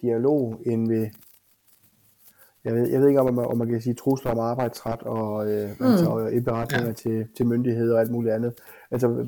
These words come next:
Speaker 1: jeg ved ikke, hvad alternativet skulle være i forhold til dialogen. Altså, dialogen kan jo køre på mange planer, ikke? Men, men, men jeg har også bare set en arbejdsgiver, som,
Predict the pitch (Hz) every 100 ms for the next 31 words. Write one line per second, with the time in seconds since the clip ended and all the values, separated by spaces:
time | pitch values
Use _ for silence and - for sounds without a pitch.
0 | - 127 131 127 123 123 123 123 123 -
1 | 120 123 120 123 120 123 123 117 120 110
2 | 113 117 117 131 135 127 117 - 131 127
3 | 120 131 131 123 117 127 - 123 120 _
4 | _ _ _ _ _ - 143 139 127 139
5 | 135 143 156 - 143 151 160 147 135 127
6 | 139 143 - 139 135 135 123 127 120 113